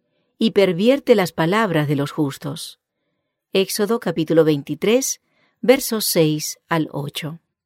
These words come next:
Solamente los hombres y las mujeres estrictamente temperantes e íntegros debieran ser admitidos en nuestras cámaras legislativas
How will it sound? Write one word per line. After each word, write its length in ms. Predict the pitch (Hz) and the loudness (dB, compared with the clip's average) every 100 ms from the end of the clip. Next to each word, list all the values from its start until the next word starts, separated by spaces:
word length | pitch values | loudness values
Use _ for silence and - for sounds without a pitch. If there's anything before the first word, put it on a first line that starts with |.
| _ _ _ _ _ _ _ _ _ | _ _ _ _ _ _ _ _ _
Solamente 640 | - 302 330 311 320 311 | -4 -2 0 0 0 0
los 280 | 285 214 - - | 0 0 -2 -2
hombres 480 | 240 220 170 160 | 0 2 0 0
y 40 | 165 | 0
las 200 | 165 160 | 0 0
mujeres 540 | 156 - 220 190 170 | -4 -2 -2 0 -2
estrictamente 840 | 151 - 202 - 165 180 202 165 | -4 -4 -6 -2 -2 -2 -2 -2
temperantes 920 | 156 226 202 151 175 190 165 143 139 - | -2 -2 0 -2 -2 -4 -4 -6 -6 -6
e 120 | 165 | -2
íntegros 800 | 175 233 185 151 139 139 143 - - _ _ _ | 0 0 0 -2 -2 -4 -6 -10 -14 _ _ _
debieran 360 | 165 185 269 262 | -2 0 0 0
ser 200 | 269 262 | 0 -2
admitidos 640 | 247 180 170 226 220 208 | 0 -2 -4 -2 -2 0
en 100 | 160 | -2
nuestras 360 | 156 147 147 147 | -2 -2 -6 -6
cámaras 460 | 208 202 185 160 | -4 -2 -2 -2
legislativas 1120 | 143 147 165 139 147 143 214 180 139 135 - | -2 -4 -4 -4 -4 -4 -4 -2 -4 -6 -12